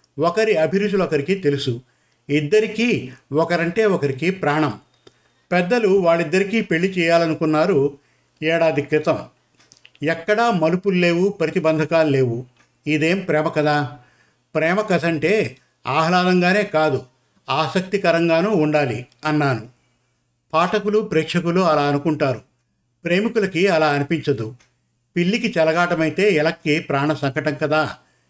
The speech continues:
నిట్టూర్చింది స్వర. నిజమే మరి, ప్రేమికులకి ఏ ఆటంకాలు లేకుండా దగ్గరవ్వాలని ఉంటుంది. ప్రేక్షకులకి,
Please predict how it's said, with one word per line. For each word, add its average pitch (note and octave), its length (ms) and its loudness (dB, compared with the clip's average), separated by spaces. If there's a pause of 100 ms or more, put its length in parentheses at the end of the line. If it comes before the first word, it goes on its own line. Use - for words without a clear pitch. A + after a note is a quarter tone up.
(160)
నిట్టూర్చింది D#3 800 0
స్వర. C3+ 360 -2 (500)
నిజమే D#3 360 2
మరి, C3+ 360 -2 (560)
ప్రేమికులకి F#3+ 880 0 (280)
ఏ E3 240 2
ఆటంకాలు F#3+ 600 2
లేకుండా E3 680 0 (320)
దగ్గరవ్వాలని E3 720 2
ఉంటుంది. C3 520 -2 (540)
ప్రేక్షకులకి, G3+ 920 0